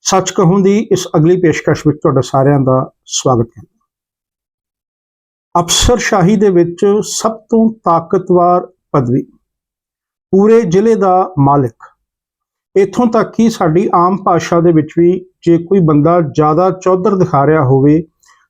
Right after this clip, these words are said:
ਤਾਂ ਉਸ ਨੂੰ ਵੀ ਇਹੀ ਪੁੱਛਿਆ ਜਾਂਦਾ ਹੈ, "ਭਾਈ, ਤੂੰ ਡੀ ਸੀ ਲੱਗਿਆ?"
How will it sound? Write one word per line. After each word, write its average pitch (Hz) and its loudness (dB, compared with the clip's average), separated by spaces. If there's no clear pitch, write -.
ਤਾਂ - -10
ਉਸ 185 -2
ਨੂੰ 226 2
ਵੀ 202 2
ਇਹੀ 208 2
ਪੁੱਛਿਆ 180 -2
ਜਾਂਦਾ 151 0
ਹੈ, 151 -2
"ਭਾਈ, 190 -2
ਤੂੰ 214 2
ਡੀ 151 2
ਸੀ 175 0
ਲੱਗਿਆ?" 180 2